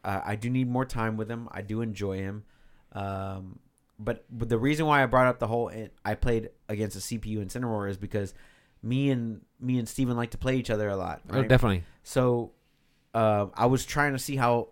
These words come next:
Speaker 1: uh, a C P U level nine Incineroar played as to what Steven played as.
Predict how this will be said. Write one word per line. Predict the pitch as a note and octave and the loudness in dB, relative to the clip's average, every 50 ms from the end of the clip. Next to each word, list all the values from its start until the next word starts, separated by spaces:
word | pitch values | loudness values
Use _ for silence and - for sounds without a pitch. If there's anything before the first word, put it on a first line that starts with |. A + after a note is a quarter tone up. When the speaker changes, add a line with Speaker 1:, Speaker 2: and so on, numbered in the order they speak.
| - | -6
Speaker 1:
uh, | A2+ A2 G#2+ G#2+ G#2+ G#2 G2+ F#2 - | -4 -2 0 0 0 0 0 -2 -4
a | - G2+ | -6 -8
C | - - - D#3+ D#3+ | -8 -4 -4 -4 -4
P | - - D3+ | -4 -4 -4
U | C#3+ C#3 C3 C3 C3 C3 C3 B2+ B2+ B2+ B2 - _ | -2 0 0 2 2 2 2 0 0 -2 -4 -8 _
level | - A#2 A#2+ B2 A#2+ B2 A#2+ | 0 4 4 4 4 4 2
nine | A2+ A2+ A2 A2 A2+ A2 A2 | 0 0 0 0 -2 -2 -2
Incineroar | G#2+ G#2+ G#2 G#2+ A#2 A2+ A2+ A2+ A2+ A2 G#2+ | -4 -4 -6 -6 -6 -4 0 0 2 0 0
played | - - A2+ A2 A2 G#2+ G2+ - | 0 0 0 2 2 0 -2 -6
as | - G2 G#2 G#2 G#2 G#2 G#2 - - | -6 -6 -4 -4 -4 -4 -6 -8 -10
to | - - A2+ G#2+ G#2 G2+ F#2+ F#2+ F#2+ - - _ _ _ _ _ _ _ - | -10 -8 -6 -6 -4 -6 -6 -8 -10 -14 -18 _ _ _ _ _ _ _ -8
what | A2 - | -8 -8
Steven | - - - D3+ D#3 C3+ A#2+ G2 | -6 -2 0 2 2 4 2 0
played | E2+ G2+ F2+ F2+ D2+ | 0 -2 -2 -2 -4
as. | C2+ A#1+ A1+ - - | -6 -8 -10 -12 -14